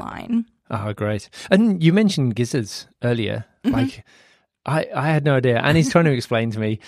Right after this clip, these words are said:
Speaker 2: that chicken
Speaker 1: <laughs>
Speaker 2: actually have teeth. And, and I was
Speaker 1: Yeah.
Speaker 2: like, "Chicken don't have teeth. What are you talking about?"
Speaker 1: Secret teeth.
Speaker 2: <laughs> Yeah, can you talk to us about that?
Speaker 1: Yeah, chicken digestion is so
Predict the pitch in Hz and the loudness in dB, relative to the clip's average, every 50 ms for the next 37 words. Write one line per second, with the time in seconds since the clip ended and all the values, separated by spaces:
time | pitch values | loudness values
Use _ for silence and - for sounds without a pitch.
0 | - - _ - 127 - - - 123 - - 120 113 110 110 - - 359 143 - | -20 -10 _ -2 -2 -2 0 -2 -2 0 0 2 2 2 0 -2 -2 -2 -2 -2
1 | - 127 - 127 123 107 117 110 101 - - - 117 101 95 - - - - _ | -4 -6 -2 -2 0 0 0 -2 -2 -4 -6 -6 -6 -6 -6 -8 -14 -20 -20 _
2 | _ _ - - - - - 139 139 131 127 131 - - 143 156 156 139 151 - | _ _ -20 -20 -20 -4 0 2 2 4 2 0 0 2 2 2 2 2 2 2
3 | 262 262 220 185 247 - - 262 196 123 117 113 - 107 95 - - 117 127 165 | 2 2 2 0 0 0 2 0 0 0 -2 -4 -8 -10 -12 -10 -6 -6 -4 -4
4 | - - 220 233 262 240 - 262 302 285 240 277 254 190 143 127 113 104 117 135 | -2 -2 0 0 0 0 0 2 0 2 4 4 4 4 4 4 2 2 0 -2
5 | - - - 175 - - - - - 285 247 214 - _ - 269 233 208 214 - | -4 -4 -6 0 0 0 0 0 0 0 0 0 0 _ -6 -4 -2 -2 -2 -4
6 | - - - - 381 - - - - - - - 190 220 277 202 220 214 185 180 | -6 0 2 2 2 4 2 2 2 2 2 4 4 4 4 4 4 4 4 4
7 | 147 170 160 156 - 147 131 135 135 127 - - 139 175 180 - - - _ _ | 2 0 0 0 0 0 0 0 0 0 -2 -4 -4 -4 -6 -10 -16 -20 _ _
8 | _ _ _ - - - - - - - - - _ _ - 277 277 302 339 339 | _ _ _ -20 -20 -20 -20 -20 -20 -20 -20 -20 _ _ -8 -4 0 2 4 6
9 | 302 254 226 214 - - 294 254 339 392 466 466 381 285 220 214 185 180 - - | 6 4 2 0 0 -2 0 0 -2 -6 -4 -2 -2 -2 -2 -4 -6 -6 -6 -8
10 | - 214 196 175 190 185 - - - - 190 175 185 185 185 196 185 175 | -8 -6 -6 -4 -6 -8 -8 -10 -8 -6 -6 -4 -4 -4 -4 -4 -4 -6